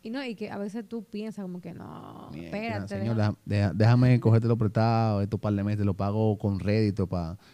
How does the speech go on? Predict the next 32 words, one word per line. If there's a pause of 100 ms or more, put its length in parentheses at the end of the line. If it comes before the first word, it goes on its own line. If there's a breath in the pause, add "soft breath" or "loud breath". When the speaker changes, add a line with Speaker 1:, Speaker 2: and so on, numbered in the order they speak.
Speaker 2:
con
cre-,
eh,
con,
con
interés
el
próximo
Speaker 1:
Ujú.
Speaker 2:
mes. (880 loud breath)
Eso
no
funciona
así. (400 soft breath)
Eh,
la
palabra
dice,
eh,
eh, (140)
dice
que (320)
Dios
nos
dice
a
nosotros
que
le
probemos
en
esto.